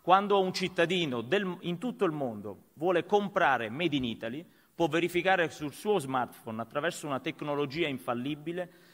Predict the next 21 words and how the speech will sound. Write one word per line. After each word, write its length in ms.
se 220
quel 180
prodotto 420
è 40
stato 420
prodotto 460
in 100
Italia 560
o 360
nella 280
sua 280
tracciabilità, 960
testimonia 640
che 140
non 200
è 80
un 180
vero 260
Made 240
in 100
Italy. 360